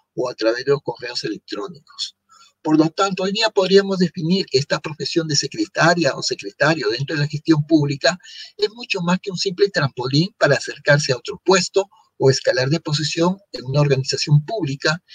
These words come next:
y mucho más que un pasatiempo. Sin lugar a dudas, el cargo de secretaria en una empresa, en una entidad pública,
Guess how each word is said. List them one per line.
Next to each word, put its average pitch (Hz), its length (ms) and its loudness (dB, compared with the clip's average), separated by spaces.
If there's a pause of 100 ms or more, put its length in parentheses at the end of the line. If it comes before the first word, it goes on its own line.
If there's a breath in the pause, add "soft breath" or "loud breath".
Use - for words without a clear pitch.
(180 loud breath)
y 151 100 2
mucho 196 320 2
más 170 220 0
que - 100 -12
un 151 80 -10
pasatiempo. - 540 -6 (380)
Sin 127 220 -4
lugar 110 240 2
a 131 80 2
dudas, 170 540 4
el - 160 -10
cargo 110 300 0
de 147 60 4
secretaria 147 720 2 (120)
en 113 160 -10
una 117 160 -16
empresa, 151 400 0
en 123 80 -16
una 117 100 -14
entidad 160 380 2
pública, 156 440 0